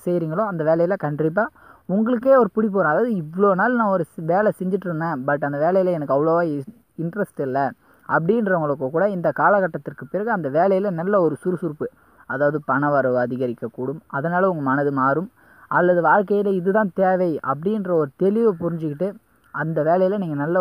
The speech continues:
ஒரு சுறுசுறுப்பு காட்டுவீங்க. உங்க வாழ்க்கையில வெற்றி பெறக்கூடிய ஒரு காலகட்டம். நிச்சயம் உங்களுடைய செயல்களில் வெற்றிகள் உறுதிங்க. இந்த மார்ச் மாதம் ஆறு, ஏழு தேதிகளுக்கு பிறகு. இதுக்கு முன்னாடி நீங்க கிடைக்கலையேன்னு சொல்லிட்டு வருத்தப்படாதீங்க. But அந்த தேதிக்கு பிறகு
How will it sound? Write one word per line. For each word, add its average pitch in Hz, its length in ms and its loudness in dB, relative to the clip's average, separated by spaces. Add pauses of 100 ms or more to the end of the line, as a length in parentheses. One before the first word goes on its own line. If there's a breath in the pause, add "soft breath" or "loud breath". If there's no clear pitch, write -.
ஒரு 165 180 0
சுறுசுறுப்பு 175 500 -2
காட்டுவீங்க. 139 380 -4
உங்க 156 200 -8
வாழ்க்கையில 165 420 -2
வெற்றி 190 340 -4
பெறக்கூடிய 143 400 -2 (120)
ஒரு 131 80 -4 (100)
காலகட்டம். 135 500 -2 (760 soft breath)
நிச்சயம் 240 420 0
உங்களுடைய 160 380 0 (200)
செயல்களில் 214 560 2
வெற்றிகள் 175 400 -2 (100)
உறுதிங்க. 165 360 -4 (420)
இந்த 147 100 -4 (120)
மார்ச் 170 320 0
மாதம் 202 240 -4 (180)
ஆறு, 190 140 4 (120)
ஏழு 160 120 0 (100)
தேதிகளுக்கு 151 440 -4 (140)
பிறகு. 165 280 2 (560 soft breath)
இதுக்கு 185 180 -2
முன்னாடி 196 300 0
நீங்க 185 200 -2
கிடைக்கலையேன்னு 180 520 -2
சொல்லிட்டு 165 240 -2 (180)
வருத்தப்படாதீங்க. 147 640 -4 (140)
But 135 120 0 (160)
அந்த 147 300 -6
தேதிக்கு 208 340 0
பிறகு 185 200 -4